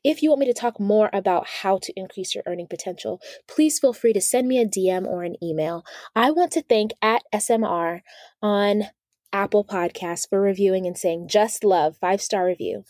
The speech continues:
Talk about the daily motivation, self and reality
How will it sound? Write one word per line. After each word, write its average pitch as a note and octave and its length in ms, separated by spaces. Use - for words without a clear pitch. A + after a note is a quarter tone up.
Talk B3 380
about D4 460
the F3 100
daily F#3+ 400
motivation, F3+ 800
self B3 460
and A3+ 140
reality F3 680